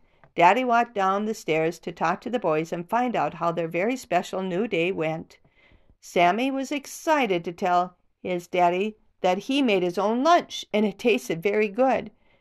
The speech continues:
Corey told his daddy about the very big blocks they have at school and how fun it was to try and build a wall taller than he was. When Sammy talked about the table with water, Corey thought, "Hmm, I'm going to try and find that in my room, too, when I get back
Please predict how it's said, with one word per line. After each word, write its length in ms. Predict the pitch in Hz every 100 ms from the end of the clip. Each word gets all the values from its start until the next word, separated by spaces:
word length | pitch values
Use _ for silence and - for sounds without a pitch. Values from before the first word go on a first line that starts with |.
| _
Corey 340 | - 202 254 196
told 240 | 196 180
his 140 | 170
daddy 300 | - 151 175
about 260 | 190 165 165
the 80 | 165
very 400 | 160 160 180 214
big 280 | 214 226 220
blocks 440 | 226 214 175 -
they 240 | - 170
have 200 | 180 156
at 140 | 170 -
school 460 | - - 285 - -
and 140 | 202
how 180 | 202 254
fun 300 | 262 - 359
it 100 | 359
was 240 | - 175 -
to 80 |
try 240 | 185 220 214
and 120 | 208
build 200 | 185 180
a 100 | 180
wall 320 | 185 226 175
taller 440 | 165 - 240 254 170
than 220 | 156 202
he 120 | 240
was. 400 | 190 127 - - _ _ _ _ _ _
When 220 | - 208 214
Sammy 380 | - 233 302
talked 320 | 359 269 226 226
about 280 | 202 190
the 80 | 190
table 400 | 170 220 208 208
with 180 | 170 165
water, 480 | - 214 180 151 151
Corey 300 | - 185 170
thought, 360 | 165 - 160 - _ _ _ _
"Hmm, 300 | - 339 233 330 -
I'm 280 | 247 339 339
going 220 | 302 247
to 80 | 202
try 240 | - 208
and 180 | 196 185
find 360 | - 202 196
that 240 | 185 185 185
in 140 | 160
my 220 | 160 226
room, 320 | 240 165 151 165
too, 300 | - 285 196
when 180 | 160
I 140 | 170 185
get 200 | 175 160
back 280 | 156 160